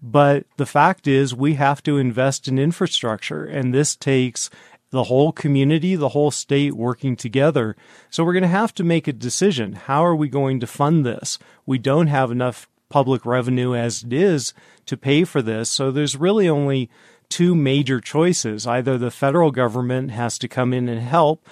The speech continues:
and there's no sign of that happening, or we're gonna have to do additional revenue in the state. And that's gonna be a tough choice for voters, and they're gonna have to decide what really is important to them.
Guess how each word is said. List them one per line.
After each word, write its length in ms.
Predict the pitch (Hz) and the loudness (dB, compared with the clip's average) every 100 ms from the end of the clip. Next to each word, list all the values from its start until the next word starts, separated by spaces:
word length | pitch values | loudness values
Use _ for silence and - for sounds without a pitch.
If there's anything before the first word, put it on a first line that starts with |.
| - - | -20 -10
and 160 | 131 127 | -2 0
there's 200 | 117 107 | 0 0
no 200 | 127 147 | 2 2
sign 420 | 139 139 131 127 | 2 0 0 0
of 140 | 113 | -2
that 300 | 98 151 180 | -4 -2 -2
happening, 640 | - 107 104 175 170 185 190 - - - - | -2 -6 -6 -8 -6 -6 -8 -12 -20 -20 -2
or 500 | 151 151 143 151 143 - | 4 6 6 4 0 -6
we're 200 | 139 139 | -4 -2
gonna 180 | 160 | 0
have 240 | 156 175 170 | 0 0 -2
to 100 | 160 | -6
do 540 | - 180 180 180 156 | -4 2 4 4 0
additional 500 | 156 151 175 - 175 | -2 -2 -2 0 0
revenue 420 | 156 175 170 170 | 2 2 2 2
in 100 | 175 | 2
the 80 | 170 | 0
state. 440 | - - 208 160 - | -2 0 2 0 -4
And 160 | - 131 | -6 -2
that's 200 | 139 - | -2 -2
gonna 180 | 214 220 | -2 -2
be 140 | 185 | 0
a 40 | 175 | -2
tough 320 | - 165 - | 0 -2 -2
choice 520 | - 196 185 135 - - - _ | -2 2 2 2 -4 -10 -20 _
for 160 | - 135 | -2 0
voters, 600 | 110 131 139 180 202 147 | 2 2 4 2 0 -2
and 140 | 135 | -2
they're 80 | 139 | -2
gonna 160 | 147 147 | -2 -2
have 260 | 147 143 | -2 -2
to 100 | - | -6
decide 760 | 117 113 - 156 196 135 123 117 _ _ - | -10 -8 0 2 2 0 -2 -6 _ _ -18
what 480 | 135 120 156 175 | -6 2 2 2
really 420 | - 139 156 147 139 | 0 2 2 2 0
is 180 | 135 | 0
important 560 | 120 117 - 175 151 120 | -2 -4 -2 -2 -2 -4
to 140 | - | -4
them. 340 | 113 117 113 | -4 -4 -4